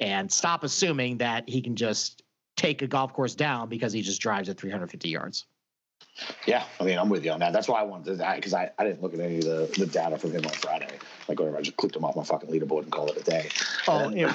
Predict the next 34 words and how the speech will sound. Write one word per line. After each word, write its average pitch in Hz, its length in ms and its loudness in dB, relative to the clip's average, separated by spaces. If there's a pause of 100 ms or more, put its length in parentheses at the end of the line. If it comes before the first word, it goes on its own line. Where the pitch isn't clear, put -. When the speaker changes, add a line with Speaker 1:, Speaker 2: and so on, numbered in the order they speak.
Speaker 1:
it 180 80 4
was, 143 260 -2
it 147 100 0
was 127 200 -12
awful. 101 440 -2 (120)
E-, - 20 4 (120)
everything 165 380 2
Speaker 2:
Yeah. 110 60 -8
Speaker 1:
was, - 100 -12 (480)
everything 170 200 0
was 117 80 -2
bad. - 180 -12 (440)
All 226 100 4
right, 180 100 2 (100)
uh, 170 160 2
Speaker 2:
Huh. 135 80 4
Speaker 1:
nine 202 200 0
thousand 190 260 0
dollar 165 180 2
range. 107 300 -4 (500)
Uh, 143 360 2 (140)
we 160 80 2
were 165 80 4
talking 185 220 2
about 180 140 2
last 160 280 0
week 170 140 -2
how 151 140 0
this 143 220 0
range 147 260 0
has 135 140 0
been 127 400 0
kind 123 300 0
of 110 200 -4